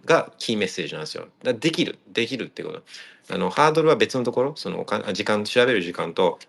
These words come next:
あと、あの、お金のところなんで、まあ、両方ともだからそういう意味では経済的なハードルなんで、えー、それがもしクリアできて、でも興味あるっていうんだったら、あの、これできる。だから、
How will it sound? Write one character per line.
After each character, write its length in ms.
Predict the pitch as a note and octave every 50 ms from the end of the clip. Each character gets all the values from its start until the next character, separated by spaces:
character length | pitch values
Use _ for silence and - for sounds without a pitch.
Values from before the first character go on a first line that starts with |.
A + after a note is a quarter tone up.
| _ -
あ 60 | -
と、 340 | - E2+ E2 E2 E2+ E2+ E2+
あ 60 | F2
の、 80 | E2 E2 E2 - - F2
お 60 | -
金 200 | - F2+ F#2 F#2+
の 120 | G2 G2
と 80 | G#2+ G#2+
こ 100 | - A#2
ろ 80 | A#2+
な 100 | A2+ E2+
ん 60 | D2+ -
で、 80 | -
ま 80 | G2+ G2+
あ、 40 | A#2+
両 100 | C#3+ C#3+
方 80 | F#3
と 80 | F3+ E3+
も 60 | E3
だ 40 | C#3
か 20 | F#2+
ら 40 |
そ 80 | - -
う 40 | G2+
い 20 | F#2+
う 20 |
意 20 |
味 60 | F2 E2
で 60 | F#2
は 140 | G2 F2 E2+
経 160 | - F#2+ F2
済 180 | - F#2 F2+
的 220 | - G2 G2 A2 G#2+
な 140 | G#2+ G#2 G2+
ハ 160 | - F#2+ E2+
ー 20 |
ド 100 | - F2+
ル 80 | F2 F2
な 120 | F2 D#2
ん 40 | D2
で、 280 | D#2 F#2 G2 F2 D#2+ - - - - _ _
え 220 | - F2+ F2 E2+ D#2+
ー、 20 |
そ 120 | - B2+
れ 80 | C3 C3
が 80 | B2+ C3
も 100 | D3 C#3+
し 60 | -
ク 100 | - -
リ 100 | D3+ D3
ア 80 | A#2+
で 80 | A2 A#2+
き 80 | A#2+ -
て、 160 | - G2 -
で 120 | - A#2+
も 40 | A2
興 180 | - - F#3 E3+
味 120 | D3+ G#2+
あ 40 | -
る 180 | - F2 - -
っ 180 | _ _ _ _
て 80 | -
い 40 | D3
う 20 | D#3
ん 40 |
だ 80 | D3+ C#3+
っ 20 |
た 100 | - -
ら、 240 | F#3+ F#3+ C#3+ A2 - - - _
あ 160 | - G#2 F#2+ F#2
の、 80 | F2+
こ 80 | - B2+
れ 60 | A2+
で 120 | - G2+
き 140 | G2 - G#2
る。 100 | E2 - _ _ _ _ _
だ 80 | - -
か 100 | F2 F#2
ら、 220 | F2+ F2 E2+ E2